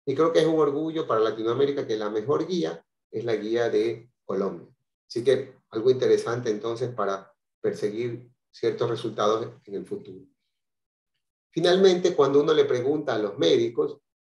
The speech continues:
en los pacientes con síntomas leves, incluyó de rutina, más del cincuenta por ciento, ¿qué tratamiento? Fíjense usted que esteroides tópicos, la gran mayoría, vemos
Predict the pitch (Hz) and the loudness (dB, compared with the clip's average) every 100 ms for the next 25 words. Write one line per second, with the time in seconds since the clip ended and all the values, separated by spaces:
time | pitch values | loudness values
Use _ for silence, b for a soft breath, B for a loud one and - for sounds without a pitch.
0 | _ _ - 120 123 120 117 - 170 190 | _ _ -4 -2 0 0 -2 -2 -2 0
1 | 180 139 127 143 139 143 120 107 117 104 | 0 0 0 -2 0 0 -2 -2 0 0
2 | 95 - _ _ 139 139 139 131 156 156 | -2 -10 _ _ -2 -2 0 2 4 6
3 | 147 - 156 107 - - - 101 117 156 | 4 2 0 -6 -8 -16 -8 0 2 4
4 | 139 127 127 127 127 123 - 123 104 110 | 2 2 2 0 0 -2 -2 -4 -4 -4
5 | 156 147 139 117 107 98 95 _ _ _ | -2 0 0 0 -6 -8 -12 _ _ _
6 | _ _ - 175 175 170 180 175 - 113 | _ _ 2 2 2 0 2 4 4 6
7 | 120 135 139 - 139 - - 156 - - | 6 6 4 2 0 0 -4 -6 -8 -18
8 | 95 98 104 123 147 175 120 135 170 _ | -16 -10 -4 0 2 0 -2 -8 -10 _
9 | _ _ _ _ _ 123 143 143 113 - | _ _ _ _ _ 8 8 8 4 -2